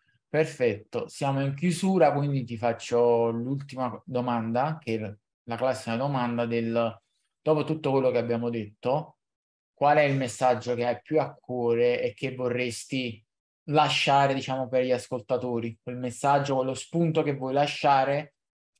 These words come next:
sperando, diciamo, che tra gli ascoltatori ci siano persone al giusto momento della loro vita per coglierlo.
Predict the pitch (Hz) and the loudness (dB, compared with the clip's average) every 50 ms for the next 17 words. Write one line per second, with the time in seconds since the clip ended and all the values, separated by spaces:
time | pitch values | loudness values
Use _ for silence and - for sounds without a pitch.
0 | _ _ _ _ 139 135 131 127 131 139 135 135 135 135 131 131 117 113 123 127 | _ _ _ _ -2 -2 0 0 0 -2 -4 -6 -8 -10 -10 -10 -10 -8 -6 -4
1 | 127 127 123 123 - _ - 139 139 135 135 135 - _ _ - 131 127 120 120 | -4 -4 -4 -6 -8 _ -4 0 0 0 0 -2 -6 _ _ 0 2 2 2 2
2 | - - 117 - - 143 139 131 127 123 117 - 117 107 127 123 113 107 - 135 | 0 -4 -4 -2 -4 -4 -2 -4 -6 -6 -8 -10 -8 -6 -4 -4 -4 -6 -6 -8
3 | - - - - 120 117 117 117 120 117 113 - _ _ _ _ _ _ _ _ | -8 -8 -6 -4 -4 -2 -2 -2 -2 -4 -6 -10 _ _ _ _ _ _ _ _
4 | _ _ _ - 143 135 131 131 127 127 147 170 165 - - 151 131 131 135 135 | _ _ _ -2 0 0 0 0 -2 2 2 2 2 2 0 -2 -2 -2 -2 -4
5 | 131 127 123 120 117 113 - 135 127 127 131 123 120 117 117 123 127 123 127 135 | -4 -4 -4 -4 -6 -6 -4 -2 0 0 2 0 0 2 2 2 2 2 2 0
6 | 127 120 117 113 120 117 113 117 113 - - _ - 117 110 107 107 110 107 113 | 0 -2 -4 -4 -4 -2 -2 -2 -2 -2 -6 _ -2 -2 0 0 -2 -4 -4 -4
7 | 113 110 104 104 | -6 -6 -6 -10